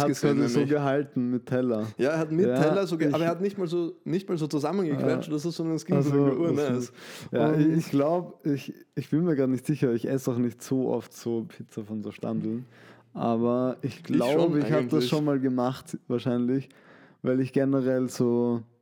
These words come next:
Speaker 2: weil mich so mit den Händen ess-, äh, essen irgendwie und grad unterwegs irgendwie fuckt mich das ab, wenn ich dann so grausige Finger hab vom Essen.
Speaker 1: Vor allem, und vor
Speaker 2: Das
Speaker 1: allem
Speaker 2: ist
Speaker 1: in
Speaker 2: bei Pizza eh nicht so schlimm.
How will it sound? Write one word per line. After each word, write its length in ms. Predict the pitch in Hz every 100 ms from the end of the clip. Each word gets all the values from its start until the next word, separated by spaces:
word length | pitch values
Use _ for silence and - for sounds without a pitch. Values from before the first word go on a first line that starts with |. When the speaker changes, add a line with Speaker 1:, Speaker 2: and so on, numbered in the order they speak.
| _ _ _ _
Speaker 2:
weil 220 | 120 120 123
mich 240 | 127 123
so 160 | 135 127
mit 200 | 120 123
den 120 | 127
Händen 680 | 131 127 123 123 120 120
ess-, 300 | 113 117 - -
äh, 240 | 190 113 -
essen 340 | 120 - 120
irgendwie 380 | 120 113 120 123
und 160 | 123
grad 180 | 127 123
unterwegs 680 | 131 131 120 127 135 135 -
irgendwie 500 | 123 117 123 123 117 - _ _ - - _ _ 320
fuckt 300 | 170 123 117
mich 140 | 117
das 160 | - 117
ab, 260 | 110 117 120
wenn 140 | 113
ich 100 | 113
dann 160 | 117 113
so 100 | 113
grausige 500 | 117 113 110 113 117
Finger 380 | - 120 117 113
hab 180 | 110 -
vom 160 | 113
Essen. 360 | 120 123 - 110
Speaker 1:
Vor 180 | 110 113
allem, 180 | 107 - - -
und 200 | 127 123
vor 140 | -
Speaker 2:
Das 40 | 113
Speaker 1:
allem 80 | 120
Speaker 2:
ist 60 |
Speaker 1:
in 60 | 127
Speaker 2:
bei 120 | 135
Pizza 460 | 131 147 - 139 123
eh 100 | 139
nicht 240 | 139 -
so 240 | - 143 156
schlimm. 500 | - 143 147 151